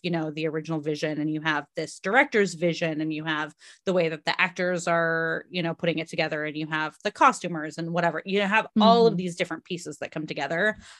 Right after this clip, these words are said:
Speaker 1: Um, and so if you have, like, very specific ideas on one thing, if that is off, then
Speaker 2: Yeah.
Speaker 1: like, from what you were expecting, then it can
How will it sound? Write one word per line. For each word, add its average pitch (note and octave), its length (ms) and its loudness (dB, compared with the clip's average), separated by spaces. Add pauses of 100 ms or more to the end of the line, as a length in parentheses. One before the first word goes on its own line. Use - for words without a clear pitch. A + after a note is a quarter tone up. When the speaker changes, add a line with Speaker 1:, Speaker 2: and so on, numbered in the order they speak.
(180)
Speaker 1:
Um, E3+ 400 4
and F3 180 -2
so F3 320 4
if E3 220 -2
you F3+ 100 -2
have, E3 240 2
like, E3 180 -4
very D3+ 440 0
specific E3+ 640 -4
ideas D#3 500 -2
on D#3+ 220 -2
one D#3 440 -2
thing, D#3+ 500 -4
if F3 180 -8 (140)
that E3+ 340 4
is E3 240 -4
off, C#3 500 -4 (140)
then D#3 580 0 (300)
Speaker 2:
Yeah. E3 360 -2
Speaker 1:
like, E3 180 2
from F#3 240 2
what E3 120 2
you D#3+ 120 -4
were D3 80 -4
expecting, D3+ 480 -6
then D3+ 120 -4
it D3+ 140 -6
can - 280 -8